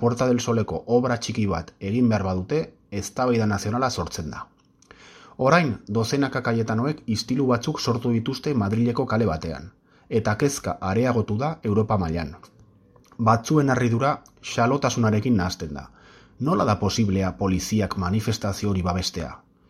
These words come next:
Kontxo, hori galdetzea ere. Dena den, nik galdera justu horren aurrean kokatuko nuke. Noren kontra egiten zuten protesta? Ni egunero harritzen nauena da pesoeren bizirauteko gaitasuna.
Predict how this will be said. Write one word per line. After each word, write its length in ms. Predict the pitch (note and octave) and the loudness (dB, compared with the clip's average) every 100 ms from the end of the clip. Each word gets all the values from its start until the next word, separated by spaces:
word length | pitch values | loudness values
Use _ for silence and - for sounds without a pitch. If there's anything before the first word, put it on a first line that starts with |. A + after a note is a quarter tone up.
| _ | _
Kontxo, 380 | - G#2+ F#2+ - - - _ _ | -2 0 0 -4 -12 -20 _ _
hori 160 | A#2+ A#2+ | 2 2
galdetzea 480 | F#2 F#2+ G2 - F2 | 2 0 -2 -4 -4
ere. 140 | D#2+ G#2 - _ _ - - - - | -4 -6 -10 _ _ -20 -20 -20 -6
Dena 220 | C#3+ F3 D#3+ | 0 2 4
den, 160 | E3+ F3 - | 0 -4 -4
nik 220 | D#3 D3+ - | -4 -4 -2
galdera 320 | A2 A2+ C#3+ C3+ | 0 2 0 -2
justu 280 | E3 D3 - | -2 -2 0
horren 160 | A#2 A#2+ | 2 4
aurrean 340 | G#2+ G#2+ C#3+ D3 | 2 2 0 -2
kokatuko 420 | G#2 G#2 G#2 G2 | -2 -2 0 -2
nuke. 280 | E2 C#2+ C#2+ - _ _ _ G2+ | -2 -4 -10 -14 _ _ _ -2
Noren 240 | G2+ F3+ | 0 2
kontra 320 | G3+ A#2+ F#2+ | 2 0 0
egiten 260 | F#2+ F#2 F#2 | -2 -2 -4
zuten 280 | F#2 F2 F2 | -6 -6 -6
protesta? 500 | E2 D#2+ D#2+ - - - _ _ _ _ _ - - _ _ | -6 -8 -8 -8 -10 -14 _ _ _ _ _ -20 -20 _ _
Ni 160 | D#3 F#3+ - - - | 2 2 2 -12 -6
egunero 460 | A2 A2+ C#3+ A#2 G#2 | -2 0 2 2 2
harritzen 340 | B2 A#2+ A2+ | 0 0 2
nauena 320 | G#2+ A#2 G#2+ | 2 2 0
da 160 | A#2 D#3 - | -2 -6 -8
pesoeren 640 | - G2+ - B2 A2 B2+ D3 - | -4 -2 2 2 2 2 -2 -4
bizirauteko 800 | F#2+ - A#2 G2 G2 F#2 D3 - | -4 0 0 0 -2 -4 -6 -6
gaitasuna. 640 | F2 E2+ D#2+ F#2 D2 C2 | -6 -6 -4 -6 -6 -10